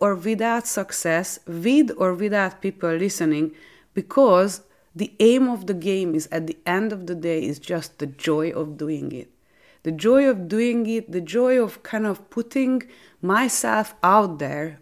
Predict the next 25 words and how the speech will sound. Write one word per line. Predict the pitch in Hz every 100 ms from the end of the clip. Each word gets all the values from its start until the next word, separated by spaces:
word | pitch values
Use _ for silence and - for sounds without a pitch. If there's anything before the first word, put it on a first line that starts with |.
| 156
being | 185 262 240 180
brave, | 175 180 208 185 160 165 - - - _ _ -
to | 208 202 185
record | 175 - 233 247
something | 247 208 180 180 175
and | 170 160
then | 170
putting | 165 240 233 240 220
that | 180 -
out | 180 175
there, | 170 160
my | 170 196 220
thoughts, | - 208 175 147 - - - - -
making | 190 254 - 254
myself | 247 214 196 190 170 - -
vulnerable | 202 240 233 185 160 156 160
day | 156 190 196 202
in, | 185
day | 170 170
out | 160 139 160 - - - - - -
with | 185
every | 208 220 196
episode, | 180 180 156 139 143 156 156 - _ _ _ _ _
and | 185 190 190 196 - _ _ _ 170
just | 220 226 220 - -